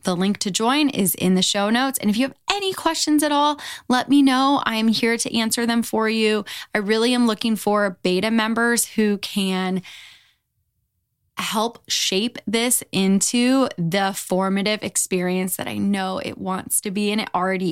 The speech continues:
is for those who have joined. So check that out. I would love to work with you. And then just a tiny little heads up that Magical May is coming. It's going to be a group experience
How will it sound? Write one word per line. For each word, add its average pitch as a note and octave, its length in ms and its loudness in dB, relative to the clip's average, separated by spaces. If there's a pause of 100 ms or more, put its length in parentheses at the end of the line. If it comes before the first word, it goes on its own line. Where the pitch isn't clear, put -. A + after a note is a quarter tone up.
is E3+ 320 -2
for G#3 140 -4
those F3+ 280 -2
who F#3 80 -4
have E3+ 140 -4
joined. - 420 -8 (280)
So E3+ 160 -6
check - 380 -8
that D#4 180 -2
out. C4+ 240 -2
I G3 100 -4
would F3+ 140 -4
love F#3 380 -4
to B3+ 100 -6
work G#3+ 260 -6
with G#3 160 -8
you. G3 360 -2 (360)
And A#3 180 2
then C#4 220 4
just C5+ 640 2
a A#4 140 2
tiny F#4 500 -2
little E4+ 280 0
heads C#4+ 360 -4
up C#4 240 -2
that B3 140 -2
Magical A#3+ 460 2
May C4 380 4
is A#3+ 360 2
coming. B3 520 2
It's - 200 -2
going G#3+ 220 0
to G#3 60 -6
be A#3+ 120 2
a A#3 60 2
group G#3 440 -2
experience A3+ 960 -2